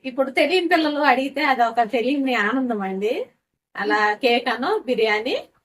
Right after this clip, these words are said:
మళ్ళా ఆరెంజ్ జ్యూస్ అడిగాడండి, ఆ ఆరెంజ్ జ్యూస్ కూడా తాపిచ్చాను.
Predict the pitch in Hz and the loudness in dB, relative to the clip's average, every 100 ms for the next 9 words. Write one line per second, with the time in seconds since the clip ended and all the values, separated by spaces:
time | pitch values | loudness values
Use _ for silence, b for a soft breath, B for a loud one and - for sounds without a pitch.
0 | _ - 226 226 208 185 - - 214 - | _ -4 0 4 2 2 -4 -2 -2 2
1 | 220 247 294 254 214 _ 196 233 247 226 | 4 4 2 -2 -4 _ -12 -8 -2 -2
2 | 196 190 180 180 196 254 196 - 190 202 | -2 -6 -4 -4 -2 -2 -2 -2 -2 0
3 | 226 214 202 220 202 202 175 165 165 160 | -4 -4 -6 -6 -4 -4 -4 -8 -8 -8
4 | 160 175 185 180 | -8 -14 -12 -8